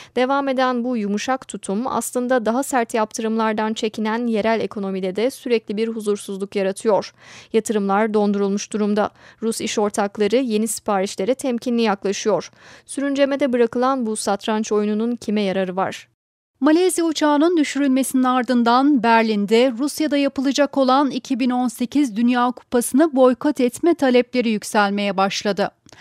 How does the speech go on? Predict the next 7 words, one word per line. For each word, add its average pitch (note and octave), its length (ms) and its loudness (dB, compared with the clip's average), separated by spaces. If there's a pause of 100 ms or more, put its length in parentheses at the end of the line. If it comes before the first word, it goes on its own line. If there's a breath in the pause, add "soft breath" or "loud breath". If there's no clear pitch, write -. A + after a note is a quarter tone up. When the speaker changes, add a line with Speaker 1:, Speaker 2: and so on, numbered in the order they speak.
(400 loud breath)
Speaker 2:
Heilbronner D4+ 720 4
Stimme C4 400 0
gazetesinin A3+ 840 0
bu C4+ 60 0
konudaki G#3+ 480 -2
yorumu A#3 540 2
şöyle. - 460 -4